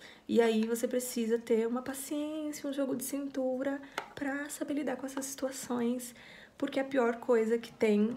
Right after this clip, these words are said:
é você não se sentir à vontade dentro da sua própria casa. Por mais que ela não seja uma casa própria, é a sua casa, você tá pagando pra ficar ali, então você tem que ter conforto. E você tem que deixar isso sempre claro pro dono da casa, né?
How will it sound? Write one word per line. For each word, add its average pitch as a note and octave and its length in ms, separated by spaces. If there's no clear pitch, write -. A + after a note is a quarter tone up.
é G#3+ 100
você G#3 300
não A3 140
se A3+ 100
sentir B3 300
à G#3+ 40
vontade G#3+ 360
dentro G3+ 240
da G#3 80
sua A3 180
própria G#3+ 320
casa. A3 440
Por C4+ 120
mais B3 240
que D4+ 100
ela C4 100
não A#3 120
seja G#3 240
uma G3+ 120
casa G#3+ 240
própria, - 440
é G4 60
a G4 80
sua - 160
casa, A3+ 380
você G#3 60
tá G#3 100
pagando A#3+ 380
pra G#3 140
ficar - 240
ali, G3+ 160
então F#3+ 260
você G#3 200
tem A#3 140
que A3+ 60
ter C4 120
conforto. C4 580
E G3+ 80
você G#3+ 160
tem G#3+ 100
que G#3+ 80
deixar A3 260
isso G#3+ 140
sempre A3 300
claro A3+ 340
pro C4 160
dono A3+ 200
da A#3 120
casa, G3 420
né? G#3+ 220